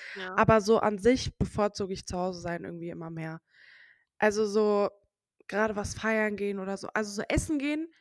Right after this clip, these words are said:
Speaker 2: ist ja eigentlich auch schon going out und so Sachen.
Speaker 1: Voll.
Speaker 2: Und das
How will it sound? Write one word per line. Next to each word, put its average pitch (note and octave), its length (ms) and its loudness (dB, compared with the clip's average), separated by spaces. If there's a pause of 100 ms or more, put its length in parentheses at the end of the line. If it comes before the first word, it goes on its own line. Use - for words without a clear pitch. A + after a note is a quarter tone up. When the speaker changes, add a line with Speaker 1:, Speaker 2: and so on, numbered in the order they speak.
Speaker 2:
ist - 140 -6
ja - 60 6
eigentlich G#3+ 240 -2
auch G3+ 120 -2
schon F#3+ 220 -6
going E3 320 -4
out D#3 300 -8
und F3 160 -12
so F3 120 -4
Sachen. E3+ 400 -8 (360)
Speaker 1:
Voll. G3+ 340 -2
Speaker 2:
Und - 20 8
das - 360 4